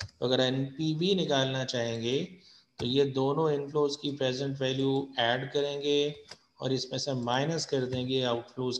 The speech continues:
की value, तो हमें मिलेगा, हमारा ये negative आ रहा है, project acceptable नहीं है, लेकिन तरीकाकार ये होगा।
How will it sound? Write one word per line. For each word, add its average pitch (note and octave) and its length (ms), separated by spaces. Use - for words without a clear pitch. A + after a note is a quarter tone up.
की B2 120
value, A2+ 380
तो E3 140
हमें C#3 240
मिलेगा, A#2 500
हमारा B2 320
ये B2 160
negative B2+ 460
आ B2+ 100
रहा C3+ 120
है, C#3 60
project A#2 380
acceptable B2 580
नहीं D#3 200
है, D#3 100
लेकिन C3 280
तरीकाकार B2+ 680
ये A2 360
होगा। G#2+ 340